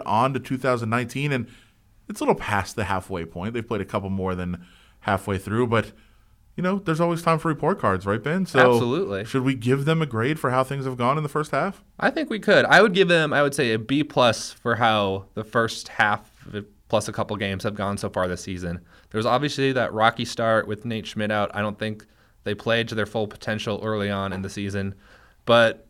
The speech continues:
Speaker 2: you have to like where they're at right now. I think they've really turned things around. Defensively, they're playing very, very sharp,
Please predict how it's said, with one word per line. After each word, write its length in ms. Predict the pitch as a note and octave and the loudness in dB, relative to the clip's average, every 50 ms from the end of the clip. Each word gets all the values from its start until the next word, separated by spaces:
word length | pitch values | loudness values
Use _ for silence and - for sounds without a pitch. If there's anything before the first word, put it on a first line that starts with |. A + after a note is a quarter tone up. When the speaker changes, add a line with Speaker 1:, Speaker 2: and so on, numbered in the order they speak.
| _ - | _ -8
Speaker 2:
you 160 | C3+ A#2+ B2+ | -2 2 4
have 160 | C#3+ D3 D3 | 4 4 4
to 80 | - D3+ | 4 2
like 220 | C#3+ C#3 C#3 C#3 | 4 4 4 2
where 80 | C3+ B2 | 2 4
they're 160 | B2 A#2+ A#2+ | 6 6 6
at 120 | A#2+ - | 6 6
right 200 | - A2+ G#2 F#2 | 4 2 2 2
now. 180 | A2+ G#2+ A2 G#2+ | 0 0 0 0
I 80 | G#2 | 0
think 140 | G#2 A#2 G#2+ | -2 -2 -2
they've 180 | A2+ G#2+ G2+ G#2 | -2 -2 -2 -2
really 240 | A2 A2 A2+ A2+ A2+ | -2 -2 -2 -2 -4
turned 260 | A2+ - A2 G#2+ G#2 | -4 -4 -6 -4 -4
things 200 | G#2+ G#2+ G#2 G2+ | -4 -6 -4 -4
around. 420 | G2+ G2 G2 F#2+ G2 F#2+ F#2+ G2 - _ _ _ - | -4 -4 -2 -2 -4 -4 -6 -8 -10 _ _ _ -6
Defensively, 640 | B2 A#2+ A#2+ - A#2+ A2+ G#2 A2+ G#2 A2+ A2 G#2+ | -6 -4 0 0 0 0 0 -4 -4 -4 -4 -2
they're 120 | G2+ G2 G2 | -2 -2 -4
playing 520 | G2 - - - G2 G2 G2+ G2+ G2+ G2+ - - _ _ _ _ - | -6 -8 -8 -6 -6 -4 -4 -4 -6 -8 -10 -14 _ _ _ _ -4
very, 220 | - G#2+ G#2+ A2 | -2 0 0 2
very 160 | G#2+ G#2 G#2 G#2 | 0 0 -2 -2
sharp, 500 | - - G#2+ G2+ G2+ G2 - - - | -2 0 0 2 0 0 -4 -10 -20